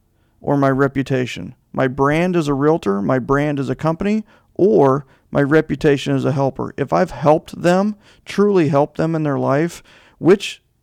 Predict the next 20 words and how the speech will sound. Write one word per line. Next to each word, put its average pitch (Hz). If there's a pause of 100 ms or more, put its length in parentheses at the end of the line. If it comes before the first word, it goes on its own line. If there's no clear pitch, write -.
(100)
which 175
call 208
are 165
they 151
gonna 135
answer? 127 (120)
That 143
one 226 (340)
or 147
from 139 (100)
Realtor 135
Joe? 113 (300)
They're 185
gonna 202
answer 156
the 131
call 139
from 123
the 123
helper 175